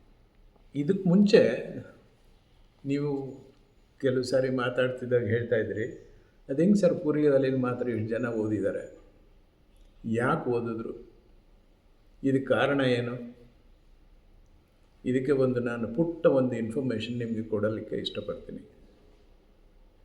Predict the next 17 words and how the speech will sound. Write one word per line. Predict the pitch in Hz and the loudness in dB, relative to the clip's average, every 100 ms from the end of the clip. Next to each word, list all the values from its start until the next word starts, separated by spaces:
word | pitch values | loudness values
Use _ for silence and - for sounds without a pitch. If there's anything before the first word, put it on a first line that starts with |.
| - | -6
ನಮ್ಮ | 127 143 143 | -2 -2 0
ತಂದೆಗೆ | 143 160 190 165 | 2 4 4 4
ಏನೋ | 147 151 | 2 0
ಆಸಕ್ತಿ, | 135 123 - 131 - 101 | 0 0 2 2 2 0
ಅವರು | 110 127 | 2 0
ಹೆಚ್ಚಿಗೆ | 120 110 131 | 0 -4 0
ಓದಿಲ್ಲ | 135 120 123 117 110 | 0 2 -2 -2 -2
ಅಂದ್ರೂ | 104 101 113 | -2 -4 -6
ನಮ್ಮ | 147 120 113 | -6 -6 -4
ತಂದೆಗೆ | 117 120 135 135 104 101 - | -4 -2 -2 0 -2 -4 -6
ವಿದ್ಯಾಭ್ಯಾಸದ | 110 107 147 147 131 - 123 | -6 0 4 4 4 2 -2
ಬಗ್ಗೆ | 107 104 123 | -4 -4 -4
ತುಂಬ | 127 110 104 | -4 -4 -2
ಆಸಕ್ತಿ | 101 92 123 107 - | -2 -4 -8 -8 -6
ಇದ್ದ | 107 98 101 | -6 -4 -4
ಒಬ್ಬ | 92 - - 87 | -6 -8 -12 -8
ಮನುಷ್ಯ. | 90 - | -8 -10